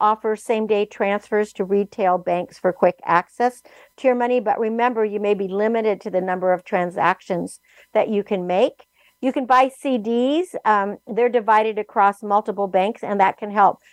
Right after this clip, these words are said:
protect your cash and ensure your money is insured. Uh, but be mindful that C Ds are term deposits, and they require you to hold them until maturity if you're gonna reap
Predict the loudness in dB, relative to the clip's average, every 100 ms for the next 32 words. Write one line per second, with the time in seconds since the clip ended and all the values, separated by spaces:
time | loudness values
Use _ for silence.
0 | _ -2 -2 2 0 0 -6 -4 0 0
1 | 0 -6 -6 -2 -2 -4 -2 0 0 0
2 | -2 -2 -2 -2 -2 -2 -4 -4 0 2
3 | 0 -2 _ -20 _ _ 0 0 0 2
4 | 2 2 -2 0 2 0 -2 -2 -2 -2
5 | -4 0 -2 -2 0 0 0 -2 -2 0
6 | -4 0 0 0 -4 -10 -4 0 0 -2
7 | 0 0 2 0 -4 -6 -6 -4 0 0
8 | 0 -4 -6 -12 -20 -10 -6 -4 0 0
9 | -2 -4 -2 0 2 0 -2 -6 -2 0
10 | 0 0 0 -2